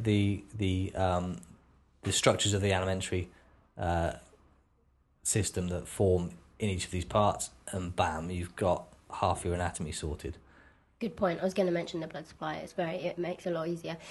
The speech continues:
Speaker 2: So really, the, the three divisions are the foregut, the midgut, and the hindgut.
Speaker 1: Yeah. So by this stage then, um, we've got, we've got our tube.
Speaker 2: Yep.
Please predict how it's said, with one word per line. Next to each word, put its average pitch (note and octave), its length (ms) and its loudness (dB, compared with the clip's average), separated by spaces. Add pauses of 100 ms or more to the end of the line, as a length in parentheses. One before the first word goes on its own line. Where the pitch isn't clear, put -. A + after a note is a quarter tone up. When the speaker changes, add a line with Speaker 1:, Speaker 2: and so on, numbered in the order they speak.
(140)
Speaker 2:
So G#3+ 260 6
really, A3+ 320 8
the, G3 320 8
the G3 100 0
three A3+ 240 -2
divisions F3 460 2
are - 20 -4
the F3 80 0
foregut, - 640 0 (180)
the F#3 80 2
midgut, F3+ 380 4 (260)
and D#3 120 -6
the D3+ 40 -6
hindgut. D3+ 460 -8 (220)
Speaker 1:
Yeah. A#2+ 240 12 (1040)
So D#3 460 12 (500)
by C#3+ 160 12
this E3+ 160 12
stage G2+ 420 8
then, F2+ 320 4 (800)
um, G#2+ 640 6 (500)
we've A2+ 320 4
got, - 520 8 (180)
we've G#2 160 2
got C3+ 160 8
our G#2 400 6 (1200)
tube. G#2+ 480 6 (340)
Speaker 2:
Yep. - 140 -8